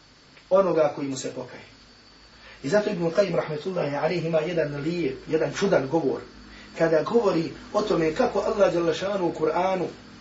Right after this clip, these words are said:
spominje jedno uz drugo ova dvije, ove, ova dva svojstva, ove dvije osobine. A to je oprost i to je ljubav. Jer kaže, ima ljudi, ljudi također praštaju.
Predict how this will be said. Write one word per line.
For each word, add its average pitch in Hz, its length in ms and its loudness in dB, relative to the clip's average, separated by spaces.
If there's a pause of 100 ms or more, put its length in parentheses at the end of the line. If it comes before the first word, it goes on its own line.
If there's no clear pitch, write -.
(360)
spominje 202 560 2 (160)
jedno 190 360 0
uz 180 120 -6
drugo 165 380 0
ova 147 260 2
dvije, 156 380 -2 (360)
ove, 143 280 0 (340)
ova 147 220 4
dva 160 220 6
svojstva, - 460 -2 (420)
ove 151 140 2
dvije 160 220 0
osobine. 131 360 -4 (840)
A 143 100 0
to 196 180 4
je 170 160 6
oprost - 440 6 (240)
i 143 80 -12
to 151 140 -2
je 135 60 0
ljubav. 131 280 -4 (500)
Jer 165 180 2
kaže, 233 340 8
ima 240 240 6
ljudi, 175 420 0 (440)
ljudi 226 280 4
također 214 480 6
praštaju. 160 420 4